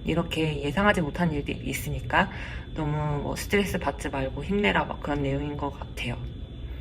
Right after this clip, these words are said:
그리고 내 꿈에 투자하고 테스트를 하고 피드백을 받아서 수정하고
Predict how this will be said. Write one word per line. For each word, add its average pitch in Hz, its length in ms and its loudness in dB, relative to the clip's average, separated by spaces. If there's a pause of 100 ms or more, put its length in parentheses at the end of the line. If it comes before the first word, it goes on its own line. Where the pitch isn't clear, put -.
(1500)
그리고 190 260 4
내 165 140 6
꿈에 220 300 8
투자하고 214 680 6
테스트를 220 420 4
하고 170 360 2
피드백을 196 460 0
받아서 156 440 0
수정하고 180 800 2